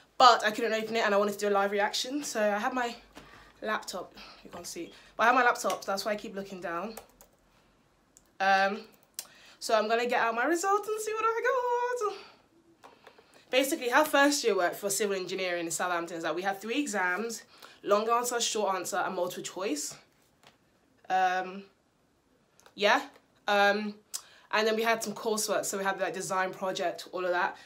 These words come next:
So we're gonna get all our results back, and s-, I think it's just one email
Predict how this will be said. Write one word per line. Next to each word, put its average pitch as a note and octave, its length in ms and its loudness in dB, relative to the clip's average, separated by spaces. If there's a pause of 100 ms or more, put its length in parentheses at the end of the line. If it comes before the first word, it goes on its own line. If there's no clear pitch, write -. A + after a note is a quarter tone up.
(220)
So G#3+ 180 -2
we're G3+ 100 0
gonna A3+ 200 0
get B3 80 -2
all A#3 160 0
our G#3+ 100 2
results G3+ 300 -2
back, E3+ 300 -4
and G3 100 -4
s-, G3 180 -8
I G3 120 0
think B3+ 260 -6
it's - 100 -8
just G#3 200 -6
one F3+ 240 -4
email E3 400 -6